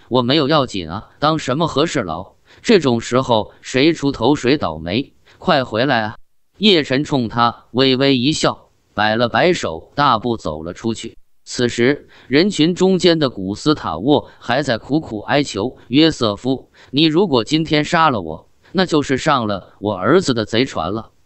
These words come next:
你想想，罗斯柴尔德家族怎么可能饶过你？我可是他们的人质啊！有我在，他们在墨西哥的很多勾当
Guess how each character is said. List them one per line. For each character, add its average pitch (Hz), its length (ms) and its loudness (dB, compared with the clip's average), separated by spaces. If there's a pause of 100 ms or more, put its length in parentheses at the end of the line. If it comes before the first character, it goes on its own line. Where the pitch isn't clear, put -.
(160)
你 202 180 4
想 107 260 0
想， 123 160 0
罗 143 220 2
斯 160 220 0
柴 127 200 0
尔 110 160 0
德 107 160 -2
家 143 240 0
族 131 440 -4
怎 104 200 -4
么 120 120 -2
可 85 180 -8
能 110 160 -2
饶 117 220 2
过 131 120 0
你？ 87 200 -12 (400)
我 156 160 2
可 110 180 -2
是 110 140 -4
他 110 180 -2
们 107 140 -2
的 104 100 0
人 110 220 0
质 135 140 0
啊！ 95 200 -6 (420)
有 156 220 2
我 120 180 2
在， 147 300 0 (240)
他 175 160 2
们 170 140 2
在 120 160 2
墨 120 240 0
西 135 180 -2
哥 147 220 2
的 113 120 -2
很 85 240 -10
多 139 180 2
勾 180 240 6
当 131 260 2